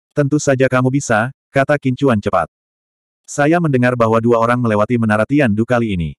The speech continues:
Luo Tiangu memandang Qin Chuan dan Luo Hua sambil tersenyum.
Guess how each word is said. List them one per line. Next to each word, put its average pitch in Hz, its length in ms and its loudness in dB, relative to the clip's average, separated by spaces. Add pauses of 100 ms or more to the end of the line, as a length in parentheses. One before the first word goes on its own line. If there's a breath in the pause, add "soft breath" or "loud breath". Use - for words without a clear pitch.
(260)
Luo 147 300 2
Tiangu 143 340 2
memandang 120 380 0
Qin 123 160 -2
Chuan 117 260 2
dan 113 140 0
Luo 117 260 2
Hua 131 240 0
sambil 131 320 -2
tersenyum. 90 560 -6